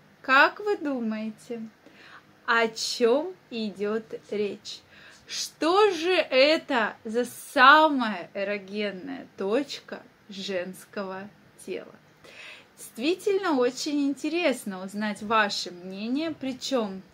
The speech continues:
и мнение мужчин, и мнение женщин.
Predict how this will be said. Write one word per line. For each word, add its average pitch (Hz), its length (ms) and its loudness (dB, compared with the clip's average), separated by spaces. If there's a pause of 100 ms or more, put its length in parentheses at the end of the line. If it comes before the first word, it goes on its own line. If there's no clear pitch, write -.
(180)
и 240 140 -2
мнение 311 680 0 (1080)
мужчин, 240 760 -2
и 214 140 -4
мнение 202 560 -4
женщин. 185 520 -12